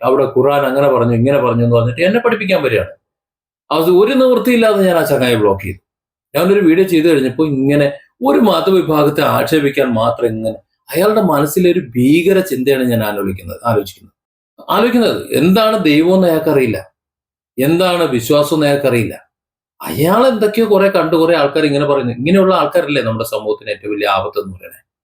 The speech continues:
ഒന്നല്ല, ഒരുപാടുണ്ട്. ഇതര മതം, അപ്പൊ അത് ഹിന്ദുക്കളിലും ഉണ്ട്, ക്രിസ്ത്യാനികളിലും ഉണ്ട്, കുറെ മുസ്ലിങ്ങളിലും ഉണ്ട്. ഇവിടെ നമ്മൾ മൂന്ന് പേരാണല്ലോ ഏറ്റവും കൂടുതൽ.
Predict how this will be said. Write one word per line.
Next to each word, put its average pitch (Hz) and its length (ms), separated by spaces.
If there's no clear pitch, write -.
ഒന്നല്ല, 220 440
ഒരുപാടുണ്ട്. 190 800
ഇതര 151 300
മതം, 131 180
അപ്പൊ 131 220
അത് 139 100
ഹിന്ദുക്കളിലും 139 640
ഉണ്ട്, 117 120
ക്രിസ്ത്യാനികളിലും 123 640
ഉണ്ട്, 117 120
കുറെ 110 140
മുസ്ലിങ്ങളിലും 110 600
ഉണ്ട്. 92 140
ഇവിടെ 120 120
നമ്മൾ 139 200
മൂന്ന് 139 260
പേരാണല്ലോ 131 400
ഏറ്റവും 98 240
കൂടുതൽ. 98 280